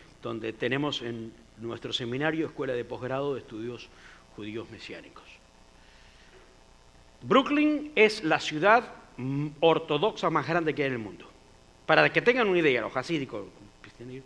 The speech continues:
en Jerusalén hay ciento veinte mil. En Brooklyn hay cuatrocientos mil.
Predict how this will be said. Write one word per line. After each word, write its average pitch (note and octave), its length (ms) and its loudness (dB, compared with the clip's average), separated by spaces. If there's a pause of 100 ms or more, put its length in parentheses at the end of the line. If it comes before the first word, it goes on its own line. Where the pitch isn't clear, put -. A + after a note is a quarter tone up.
(360)
en F#3 160 12
Jerusalén G#3+ 560 8
hay F3 100 4
ciento F3+ 360 0
veinte C#3 280 0
mil. E2 340 -8 (840)
En C#3 200 2
Brooklyn G#3 400 2
hay D3+ 120 -2
cuatrocientos A#2 920 -8
mil. A2+ 300 -14